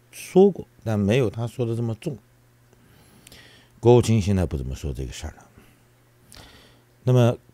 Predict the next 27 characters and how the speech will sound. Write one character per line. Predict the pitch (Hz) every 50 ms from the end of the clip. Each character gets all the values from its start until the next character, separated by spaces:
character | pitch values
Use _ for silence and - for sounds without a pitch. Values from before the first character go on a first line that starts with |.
| _ _
国 | - 113 120 127 131
家 | 120 131 127 123 123 123 - _ -
安 | 127 127 139
全 | 131 90 101 101 104 113 104
顾 | 113 120 113
问 | 117 117 110 104
呢？ | 95 87 85 82 - _ _ _ _ _ _ _ _ _ _ _ _ _ -
啊， | 90 82 76 -
这 | 113 104
是 | 95 101
他 | - 101
的 | 98 95
本 | - 82 69
职 | 65 71 87
工 | 90 101 101
作， | 95 95 90 - - _ - _
他 | - 147 139
属 | 131 - 95
于 | 90 92 98 107 113 76
美 | 62 87 90 87 82
国 | 73 - 92 104
对 | 104 - 123
华 | 107 - 107 104
政 | 104 110 101
策 | - 101 95
制 | 78 - 120 113
定 | 101 104 101 90